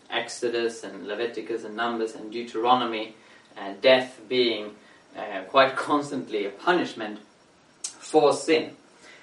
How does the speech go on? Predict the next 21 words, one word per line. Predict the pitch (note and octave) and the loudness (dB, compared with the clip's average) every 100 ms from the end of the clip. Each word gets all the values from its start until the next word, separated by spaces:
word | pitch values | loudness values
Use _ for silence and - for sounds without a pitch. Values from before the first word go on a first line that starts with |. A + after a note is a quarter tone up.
| - - | -18 0
And | A2+ A2+ A2 - - | 4 4 0 -4 0
<clears throat> | G2 - - - _ - | 2 0 -4 -16 _ 0
it | A#2+ | 2
is | B2 A#2+ A#2 A2 - - G#2+ | 6 6 6 4 -6 -12 2
by | G#2+ G2+ G#2 - _ - | 2 4 -2 -10 _ 4
dying | C3+ - A2 G#2+ - - - _ _ - | 6 6 4 0 -4 -14 -20 _ _ -14
for | - A2+ - | -2 0 2
us | F#2+ - - _ - _ _ _ | -2 -4 -12 _ -20 _ _ _
that | G2+ G2+ - - - | 0 0 -6 -16 -10
Jesus | A#2 G2+ F#2+ | -8 -6 -8
takes, | - - - - - - - - | -8 -8 -8 -12 -20 -20 -18 -10
uh, | - - - | -10 -6 -4
our | - | -4
punishment, | - A#2+ G#2 - G#2+ - - _ _ _ _ - | -2 -4 -4 -10 -12 -14 -18 _ _ _ _ -20
and, | G2 G2 G2 - | -16 -14 -14 -14
and | G#2 G2+ F#2+ | -14 -14 -14
he | A2 G2 | -14 -14
brings | G2 A2 G#2 - | -4 -4 -4 -8
us | - - | -12 -12
eternal | - A2+ G2 G#2 | -12 -12 -10 -6
life, | G2 G2 | -4 -4